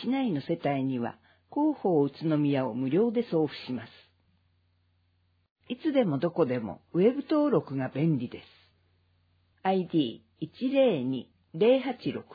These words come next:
九。申し込みフォームでいつでもどこでも簡単に送付の申し込みができます。右下のキューアールコードを読み込んでご利用くだ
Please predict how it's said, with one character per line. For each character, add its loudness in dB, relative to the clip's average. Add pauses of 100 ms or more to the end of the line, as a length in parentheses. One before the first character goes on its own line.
(140)
九。 -8 (1400)
申 0
し -8
込 0
み 0
フ -2
ォ 2
ー 2
ム 0
で -4
い -4
つ -16
で 2
も 2
ど 0
こ 0
で 0
も -6
簡 -4
単 0
に 2
送 4
付 -6
の 0
申 0
し -16
込 2
み 2
が 2
で -2
き -12
ま -8
す。 -18 (1080)
右 2
下 -4
の -2
キ -6
ュ 0
ー 2
ア 0
ー 0
ル -4
コ 6
ー 2
ド 2
を 2
読 2
み 0
込 0
ん -2
で -8
ご -2
利 0
用 8
く -10
だ -4